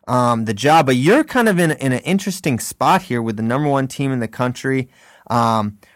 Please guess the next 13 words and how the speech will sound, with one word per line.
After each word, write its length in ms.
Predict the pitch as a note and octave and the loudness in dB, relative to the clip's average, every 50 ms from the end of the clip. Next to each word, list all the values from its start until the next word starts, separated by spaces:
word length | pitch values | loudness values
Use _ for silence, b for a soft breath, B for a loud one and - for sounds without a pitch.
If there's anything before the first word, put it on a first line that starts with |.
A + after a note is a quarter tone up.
| b b | b b
right 240 | B2 C#3+ D#3+ F3+ E3 | 2 4 4 4 4
now, 300 | D#3+ D#3+ D#3+ D#3 D3 C3+ | 4 4 4 4 4 4
it, 80 | B2+ | 2
it's 240 | A2+ G#2+ B2+ - - | 0 -2 -6 -8 -8
Blair 720 | _ - C3 A#2+ C3 D3+ F3 E3 C3 A2+ G#2+ G#2+ C3 C3+ - _ _ _ _ _ _ - | _ -4 0 2 4 6 6 6 6 4 4 2 0 -2 -6 _ _ _ _ _ _ -6
ahead 300 | - A#2+ C3 D3+ D3+ C#3+ | -4 0 2 4 4 4
of 100 | C3 B2 | 4 4
Oak 200 | C#3 C#3+ C#3 C3+ | 4 2 2 0
Park 280 | - - C3+ C3 B2 - | 0 2 2 2 2 0
and 100 | C3 B2 | 0 0
River 160 | B2 A#2 A2 | 0 0 -2
Forest, 380 | G#2 - C3+ A#2+ G#2 G2+ - - | -2 -2 -2 -2 -2 -2 -6 -8
correct? 520 | - A2 G#2+ A2 A#2+ C#3 - - - _ | -6 -4 -2 -2 -2 -4 -6 -10 -20 _